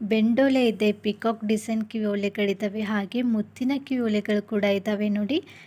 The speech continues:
ನೆಕ್ಸ್ಟ್ ಜುಮ್ಕಾಗಳು ಕೂಡ ಇದ್ದಾವೆ ನೋಡಿ, ತುಂಬ ಸುಂದರವಾಗಿದ್ದಾವೆ. ಇದ್ರ ಸ್ಟಾರ್ಟಿಂಗ್ ಬೆಲೆ ಸಾವಿರದ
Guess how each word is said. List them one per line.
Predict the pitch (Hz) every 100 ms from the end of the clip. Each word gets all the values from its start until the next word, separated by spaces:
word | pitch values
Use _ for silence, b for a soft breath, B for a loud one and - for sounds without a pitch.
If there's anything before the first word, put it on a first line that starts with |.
| B
ನೆಕ್ಸ್ಟ್ | 226 262 - 339 254 208
ಜುಮ್ಕಾಗಳು | 214 226 294 277 233
ಕೂಡ | 220 220 202
ಇದ್ದಾವೆ | 196 196 202
ನೋಡಿ, | 202 196 240
ತುಂಬ | - 208 202 214 277 -
ಸುಂದರವಾಗಿದ್ದಾವೆ. | 226 214 226 220 208 196 196 208 233 320 b b b 247
ಇದ್ರ | 220 285
ಸ್ಟಾರ್ಟಿಂಗ್ | 277 - 220 214 285 285 277
ಬೆಲೆ | 254 254
ಸಾವಿರದ | 269 247 208 208